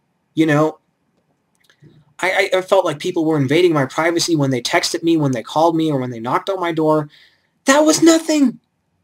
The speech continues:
Here, I'm always giving away my privacy. I didn't know what I had back home. That's something I learned. I, I have learned to appreciate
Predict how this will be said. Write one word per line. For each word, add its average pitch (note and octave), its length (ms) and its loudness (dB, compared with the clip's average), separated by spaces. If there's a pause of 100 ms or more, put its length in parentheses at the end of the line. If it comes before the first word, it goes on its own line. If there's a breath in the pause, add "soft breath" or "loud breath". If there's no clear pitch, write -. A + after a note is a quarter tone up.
(220)
Here, C#4 380 4
I'm A3+ 340 -2
always A#3+ 880 0 (560)
giving A3 380 2
away F#3+ 220 0
my F#3 160 -2
privacy. F#3+ 720 -4 (160)
I G#3+ 100 0
didn't C4 280 2
know B3 100 -6
what A#3 160 -2
I A3 80 2
had A3 320 2
back F#3+ 240 -2
home. B2 280 -6 (680)
That's G3 200 -4
something B3+ 300 -2
I D3+ 100 -2
learned. D#3+ 520 0
I, F3 200 -2 (160)
I F3 100 2
have G3+ 320 0
learned F3+ 400 0
to - 140 0
appreciate G3 840 -4